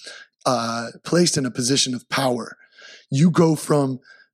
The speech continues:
uh, the observer to now the interpreter. Okay, you are no longer a, a bystander in life. You become the conductor of your reality. And so the fundamental, most practical application you could place in that,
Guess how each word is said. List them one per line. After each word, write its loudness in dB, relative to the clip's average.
uh, 0
the 2
observer 0
to 2
now 2
the 0
interpreter. -2
Okay, -2
you 4
are 4
no 4
longer 4
a, 0
a 2
bystander 0
in -2
life. -2
You 2
become 0
the -2
conductor -2
of -2
your 2
reality. 0
And 4
so 4
the 4
fundamental, 4
most 0
practical 0
application 0
you -2
could -4
place 2
in -4
that, -4